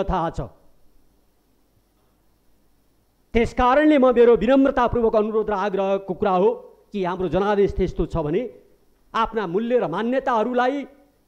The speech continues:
गठबन्धन वा संयुक्त काम गर्दा सबै कुरा मिल्नुपर्छ भन्ने होइन। मिल्ने कुरामा मिलिन्छ, नमिल्ने कुरा थाँती राखेर अगाडि बढ्नुपर्ने कुरा हो। त्यो कुरामा हेक्का राखेको भए हुन्थ्यो जस्तो लाग्छ। मान्य सभामुख महोदय, यद्यपि उहाँको कुरा हो,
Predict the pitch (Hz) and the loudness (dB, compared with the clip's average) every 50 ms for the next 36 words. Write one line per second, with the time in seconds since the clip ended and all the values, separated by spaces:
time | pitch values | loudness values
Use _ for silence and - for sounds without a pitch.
0 | _ _ _ _ - - - - - _ _ - 147 220 240 226 233 254 262 262 | _ _ _ _ -20 -18 -18 -20 -20 _ _ -4 -2 -2 0 0 -2 -2 0 0
1 | 277 277 269 277 277 240 - 226 240 277 254 - 269 254 233 247 262 269 262 269 | 0 2 2 2 2 2 2 2 2 2 2 2 0 2 2 0 0 2 0 0
2 | 262 262 - 214 254 254 269 277 254 277 269 254 220 240 262 277 277 262 254 233 | 0 0 -2 -2 2 0 0 0 2 -2 -2 0 0 -2 -2 -2 -2 -4 -4 -4
3 | 269 262 233 240 262 262 254 262 269 226 226 254 254 269 285 277 277 269 269 262 | -2 -2 -2 -2 0 -2 -2 0 0 0 0 0 0 0 -2 -2 -2 -2 -2 -2
4 | 254 233 - - - - - 220 220 240 269 269 285 277 247 - 269 269 247 254 | -2 -2 -6 -14 -10 -2 0 0 0 2 0 -2 -2 -4 0 0 0 0 0 0
5 | 254 269 269 269 285 285 262 277 285 - 214 247 262 - 269 277 269 262 262 240 | -2 -2 -2 -2 -2 -2 -2 -4 -4 -4 -4 -8 -8 -6 -4 -4 -2 -2 0 -2
6 | 277 277 254 262 262 262 262 269 202 233 247 262 269 269 - 254 247 247 262 254 | 0 0 0 0 -2 -2 -4 -4 -4 -4 -4 -4 -4 -4 -4 -4 -4 -4 -6 -4
7 | 254 254 247 247 254 277 262 269 - - - - - 262 269 180 254 262 269 262 | 0 2 4 4 4 4 2 0 -6 -18 -8 -2 -2 -2 0 0 0 2 2 2
8 | 269 254 247 226 240 240 262 254 254 247 247 240 254 254 - 269 240 240 262 247 | 0 0 0 0 0 0 -2 -2 0 0 0 0 0 2 2 2 2 4 2 2
9 | 202 226 233 214 262 254 233 254 247 - 254 233 226 226 - 240 240 165 - - | 2 2 2 0 0 2 2 0 0 0 0 2 2 0 2 2 0 0 0 -6
10 | - - _ _ _ _ _ _ _ _ _ _ _ _ _ _ _ _ - 208 | -18 -20 _ _ _ _ _ _ _ _ _ _ _ _ _ _ _ _ -2 0
11 | 226 247 247 233 - 247 240 240 254 247 262 262 220 247 262 262 254 262 269 269 | 2 2 2 2 2 2 4 4 4 4 2 2 2 2 2 4 4 4 4 4
12 | 240 190 170 220 - 240 226 208 208 214 214 233 196 220 277 254 247 254 269 | 2 2 -2 -4 -2 -2 -2 -2 -2 -2 -4 -6 -4 0 0 2 4 6 4